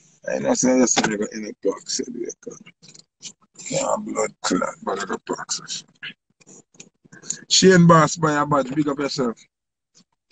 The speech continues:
Yo, on the tag Renee six thirty, man. Where say I going in on the rolling camp? What you say I going? Come here, be people that ask me what me I say about popcorn. What going with popcorn? What I say?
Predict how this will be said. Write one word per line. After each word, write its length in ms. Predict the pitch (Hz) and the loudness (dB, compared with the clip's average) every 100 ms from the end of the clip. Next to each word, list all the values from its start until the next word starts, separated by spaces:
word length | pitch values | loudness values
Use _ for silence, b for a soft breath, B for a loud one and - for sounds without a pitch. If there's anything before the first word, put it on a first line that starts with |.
| _ _ _ _ _ - - - _ - - - - - B - | _ _ _ _ _ -20 -20 -20 _ -20 -20 -18 -18 -16 B 6
Yo, 140 | 226 | 8
on 140 | 247 | 8
the 80 | 247 | 6
tag 260 | 185 269 254 | 6 6 8
Renee 280 | 262 262 226 | 8 8 6
six 260 | 262 214 | 4 2
thirty, 340 | - 254 220 233 | 6 6 6 2
man. 380 | 240 240 247 - _ _ _ _ _ _ _ _ _ _ _ - | 2 4 2 -2 _ _ _ _ _ _ _ _ _ _ _ 4
Where 220 | 202 247 | 6 6
say 120 | 269 | 6
I 120 | 247 | 6
going 200 | 226 226 | 6 4
in 80 | 226 | 2
on 160 | 220 220 | 0 0
the 60 | |
rolling 240 | 214 196 170 | -4 -4 -4
camp? 220 | 165 131 | -6 -6
What 180 | 175 233 | -6 -4
you 60 | 233 | -6
say 140 | 226 | -2
I 140 | 202 | -2
going? 260 | 180 165 - _ _ _ _ _ _ _ _ _ _ _ - | 0 0 -2 _ _ _ _ _ _ _ _ _ _ _ -2
Come 120 | 220 | 2
here, 120 | 226 | 6
be 180 | 208 226 | 8 8
people 260 | 208 214 208 | 8 6 6
that 160 | 202 202 | 6 6
ask 260 | 202 170 | 6 4
me 60 | 202 | 4
what 180 | 202 202 | 6 8
me 100 | 202 | 6
I 80 | |
say 140 | 170 175 | 6 6
about 240 | 165 156 | 6 6
popcorn. 540 | 180 160 - 156 135 139 | 4 2 2 -2 0 4
What 160 | 151 | 4
going 160 | 151 143 | 4 4
with 140 | 135 | 2
popcorn? 380 | 156 135 131 139 | 0 0 2 4
What 140 | 190 | 6
I 100 | 208 | 6
say? 200 | 190 160 | 6 4